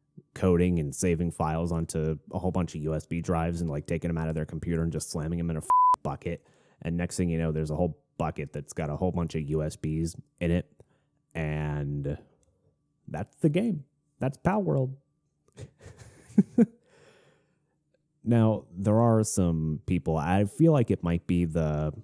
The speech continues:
staunch, hardcore Nintendo people. And don't get me wrong, I love Nintendo. Nintendo is one of my favorite, uh, publishers out there because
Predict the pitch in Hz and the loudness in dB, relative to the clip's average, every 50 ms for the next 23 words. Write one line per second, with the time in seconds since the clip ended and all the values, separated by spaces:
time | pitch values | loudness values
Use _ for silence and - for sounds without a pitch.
0 | - _ _ _ _ _ _ _ _ _ _ _ _ - - - - 95 85 85 | -20 _ _ _ _ _ _ _ _ _ _ _ _ -12 -12 -6 -4 -2 -2 -2
1 | 85 - - - 80 78 82 - - 92 87 80 80 78 76 - 78 80 78 80 | -4 -4 -4 -4 -4 -4 -4 -2 0 0 0 0 -2 -4 -4 -6 -6 -6 -6 -6
2 | - 95 90 - 98 101 107 117 160 180 175 180 147 101 113 110 90 90 80 92 | -4 -4 -2 0 2 2 4 4 4 4 4 4 4 4 2 0 0 -2 0 0
3 | 107 123 147 147 123 101 85 76 - 90 87 76 76 78 82 87 90 - 143 147 | 2 2 2 2 0 -2 -2 -2 -2 -2 -2 -2 -2 -2 -2 -2 2 2 2 2
4 | 131 110 92 95 92 82 76 73 - - 82 82 76 80 76 - - - _ _ | 2 2 0 0 -2 -2 -2 -6 -4 -4 -4 -2 -2 -2 -4 -4 -6 -14 _ _
5 | _ _ _ _ _ _ _ - 80 80 76 71 69 - - 98 90 90 90 - | _ _ _ _ _ _ _ -6 -4 -4 -2 -4 -4 -4 -2 -2 -2 -2 -4 -4
6 | - 69 69 71 76 78 78 - 73 69 69 69 78 73 - 80 78 76 76 76 | -4 -6 -6 -4 -4 -4 -4 -4 -4 -4 -2 -4 -4 -4 -2 -2 -2 -2 -2 -2
7 | 73 73 - - | -4 -4 -8 -12